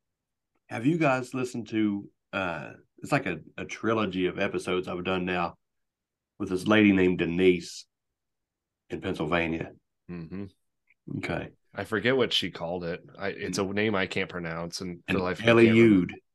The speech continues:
Speaker 2: remember. Eliud, that's what it was.
Speaker 1: And Eliud, and it was, uh, the, the offspring of a Nephilim. You know, so you got fallen angel, Nephilim,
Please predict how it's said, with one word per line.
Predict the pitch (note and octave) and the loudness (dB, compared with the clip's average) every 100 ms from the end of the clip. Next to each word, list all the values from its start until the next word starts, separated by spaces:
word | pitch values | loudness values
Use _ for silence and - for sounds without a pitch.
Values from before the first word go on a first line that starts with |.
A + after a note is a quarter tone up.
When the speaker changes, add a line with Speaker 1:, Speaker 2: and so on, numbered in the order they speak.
| - | -8
Speaker 2:
remember. | F#2+ F#2+ | -6 -6
Eliud, | F2 F2 E2+ D#2+ | -6 -6 -6 -6
that's | E2+ E2 | -8 -8
what | F2+ | -10
it | D#2+ | -10
was. | E2 E2 D#2+ - | -12 -12 -12 -12
Speaker 1:
And | F2+ | -10
Eliud, | - G#2+ A#2 A2+ A2 G#2 G2 - _ - | -2 4 6 8 8 6 2 -8 _ -6
and | G2 | 0
it | G#2 F2+ | 2 2
was, | G2 F2+ | 0 0
uh, | G#2 F#2 E2+ E2 _ _ _ _ _ _ _ _ _ _ _ - | -2 0 -2 -4 _ _ _ _ _ _ _ _ _ _ _ -20
the, | F#2+ A2 F#2+ - _ _ | -4 -2 -2 -4 _ _
the | G2+ A2 G#2 | 0 0 4
offspring | A2+ A#2+ - - A2+ G#2 G2+ F#2 - | 4 4 2 -4 0 0 0 -8 -6
of | F#2+ | -4
a | F2+ | -4
Nephilim. | F#2 G#2+ A2 - D2 - - _ _ _ _ _ _ _ | -2 -2 -4 -6 -14 -16 -20 _ _ _ _ _ _ _
You | - G2 | -12 -6
know, | F#2+ | -4
so | F#2 F2 | -4 0
you | G2+ G#2+ | 2 4
got | G#2 F2+ D2 - _ | 4 2 0 -8 _
fallen | _ - A#2 A#2 A2+ | _ 0 4 4 4
angel, | A#2 A2+ G#2+ G#2 G2 _ _ _ _ _ - | 2 0 -4 -8 -12 _ _ _ _ _ -6
Nephilim, | G2+ G#2+ - G2+ F#2+ F2+ | 2 2 2 0 0 -2